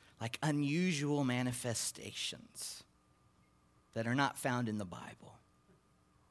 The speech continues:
You know, things like unprecedented scenarios or styles that people have. Uh, sometimes it can even result in an uncomfortable focus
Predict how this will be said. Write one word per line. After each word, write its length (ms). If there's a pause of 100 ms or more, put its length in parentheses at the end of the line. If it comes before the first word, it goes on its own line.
(640)
You 100
know, 260
things 300
like 220
unprecedented 1040
scenarios 1120
or 160 (280)
styles 1120
that 180
people 400
have. 440 (880)
Uh, 40 (760)
sometimes 720
it 120
can 160
even 180
result 380
in 120
an 260
uncomfortable 920
focus 800